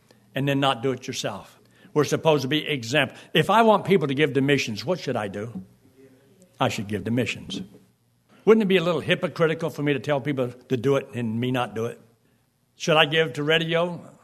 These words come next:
If I want to radio, it don't have to, just a little bit here, a little bit there, but it adds up. A lot of people giving a little bit. It's amazing what we can do. I had a guy just today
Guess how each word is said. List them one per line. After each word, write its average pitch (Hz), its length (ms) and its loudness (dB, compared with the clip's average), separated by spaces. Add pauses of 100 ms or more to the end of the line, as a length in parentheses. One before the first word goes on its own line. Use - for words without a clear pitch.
(340)
If 104 140 -12
I 113 40 -6
want 135 340 -6
to 127 80 -8
radio, 151 440 -2 (840)
it 143 140 -6
don't 170 160 2
have 180 140 2
to, - 80 -14 (180)
just - 200 -12
a 190 40 -6
little 196 180 4
bit 180 120 2
here, 151 320 -2
a 143 40 -10
little 147 140 -2
bit 151 160 -12
there, 131 160 -2
but 127 200 -4
it 143 120 -8
adds 143 240 0
up. - 380 -8 (500)
A 135 60 2
lot 185 200 10
of 202 80 4
people 185 180 4
giving 156 280 -2
a 139 40 0
little 151 220 0
bit. - 320 -4 (540)
It's - 140 -10
amazing 131 340 0
what 120 160 -4
we 120 80 -6
can 113 160 -8
do. 104 260 -10 (1040)
I 131 120 2
had 143 120 4
a 120 40 -2
guy 131 240 4
just 127 540 -2
today 104 420 2